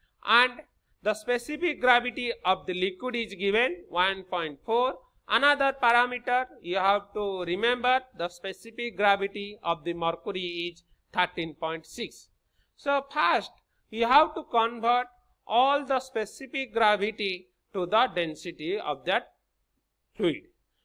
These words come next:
So first here the specific gravity of that oil is given zero point eight, then you have to calculate density of that oil. Density of that oil is zero point eight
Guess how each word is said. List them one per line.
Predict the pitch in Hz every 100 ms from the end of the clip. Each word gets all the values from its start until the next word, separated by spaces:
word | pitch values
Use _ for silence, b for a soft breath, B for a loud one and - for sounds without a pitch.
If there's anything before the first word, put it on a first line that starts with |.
| _
So | - 262 254
first | 269 285 285 -
here | 247 269 262
the | 240 233
specific | - 214 - 254 269 262
gravity | 247 247 247 247
of | 240 226
that | 233 226
oil | 214 226 220
is | 220
given | 180 208 202 -
zero | 160 190
point | 196 226 233
eight, | 233 254 - _ _ _
then | 180 233
you | 233
have | 220 220
to | 208
calculate | 202 202 196 240 247 240
density | 190 190 - 226
of | 240 233
that | 240 240
oil. | 240 254 302 - b b
Density | 165 208 - 208
of | 208 196
that | 196 190
oil | 175 175
is | 180 247 294 - _ _
zero | 147 180 180
point | 180 180 165
eight | 165 185 240 302